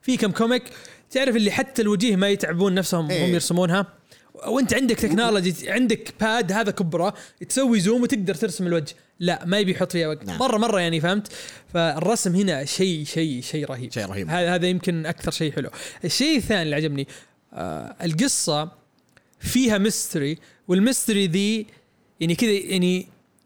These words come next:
Speaker 1: يحط لك يعني مثلا شخصية، آه، سان إيتر، تمام؟ ترى يقدر يجي كاتب ثاني وياخذ ويسوي mythos عن السان إيتر، تمام؟
Speaker 2: نعم.
Speaker 1: أنا ما أدري إذا أحد سواها ولا لا. الله أعلم.
Speaker 2: الله أعلم.
Speaker 1: في
Speaker 2: إذا
Speaker 1: خمسة وعشرين سنة الحين ما ندري عنها يعني، فعليا ما أدري وش سووا فيها.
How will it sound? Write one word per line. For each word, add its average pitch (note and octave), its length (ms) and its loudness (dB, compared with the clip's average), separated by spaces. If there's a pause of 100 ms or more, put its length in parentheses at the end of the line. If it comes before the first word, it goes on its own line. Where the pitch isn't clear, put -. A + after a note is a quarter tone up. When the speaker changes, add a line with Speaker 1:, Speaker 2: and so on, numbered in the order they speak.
Speaker 1:
يحط A#3+ 280 -2
لك G#3 120 0 (260)
يعني F#3 160 2
مثلا A3 320 4
شخصية، G#3 640 0 (100)
آه، D#3+ 140 2
سان G3 240 2
إيتر، E3+ 320 -2 (520)
تمام؟ D#3+ 300 0 (460)
ترى C4 220 2
يقدر B3 180 4
يجي A3 180 2
كاتب A#3 280 0
ثاني A3 260 2
وياخذ G3+ 380 2
ويسوي G3+ 320 2
mythos F3+ 360 0
عن D#3 120 0
السان D#3+ 240 -2
إيتر، C#3 280 -6 (180)
تمام؟ D#3 180 -4
Speaker 2:
نعم. F3+ 100 -8 (480)
Speaker 1:
أنا F#3 120 2
ما A#3+ 100 4
أدري G#3 140 2
إذا G3 60 4
أحد F3 180 -2
سواها G3 200 2
ولا E3 200 4
لا. F3 280 -2 (800)
الله F3+ 160 2
أعلم. C#3 220 -2 (260)
Speaker 2:
الله B2 160 2
أعلم. G#2 280 -2
Speaker 1:
في - 140 2
Speaker 2:
إذا - 80 0
Speaker 1:
خمسة G#3+ 160 2
وعشرين G3+ 240 2
سنة G#3 200 0
الحين A3 260 0
ما G#3+ 100 2
ندري E3+ 200 2
عنها C#3 220 -4
يعني، B2 340 -8
فعليا G3 240 0
ما F3+ 220 2
أدري C#3 300 -4
وش C#3 80 -8
سووا C3+ 240 -4
فيها. C3+ 260 -6